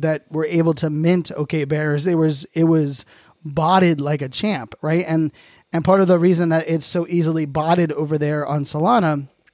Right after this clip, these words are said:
is because with less transaction fees, right, without the gas fees, there's a lot less, uh, cost to build things against and test things. Even there's a lot less cost to create fake accounts and,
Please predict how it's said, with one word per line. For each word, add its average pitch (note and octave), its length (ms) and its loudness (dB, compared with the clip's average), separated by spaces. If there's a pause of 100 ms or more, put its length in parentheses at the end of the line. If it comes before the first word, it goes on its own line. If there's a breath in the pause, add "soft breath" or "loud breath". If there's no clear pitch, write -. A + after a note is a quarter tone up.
(560)
is F3 140 2
because F3+ 440 2 (400 loud breath)
with E3+ 160 0
less F#3+ 220 4
transaction E3+ 720 0
fees, C#3+ 360 -6
right, D3+ 160 0
without D#3 320 0
the D#3+ 60 -4
gas D3+ 380 0
fees, D3 480 -6 (380 loud breath)
there's E3 240 4
a E3 60 4
lot D#3+ 340 2
less, D#3+ 540 0 (100)
uh, D3 200 -6
cost F#3+ 640 0 (120)
to E3+ 140 -4
build E3 420 2
things D#3 340 -2
against D#3 580 -4 (420 soft breath)
and D3+ 180 0
test - 440 0
things. C#3+ 360 -2
Even G#3+ 320 4 (340 soft breath)
there's E3+ 140 4
a F3 60 6
lot F3 240 6
less E3+ 180 2
cost E3 540 0 (140)
to D#3+ 320 0
create D#3+ 400 -2
fake F#3+ 260 2
accounts C3+ 560 -4 (100)
and, D#3 460 0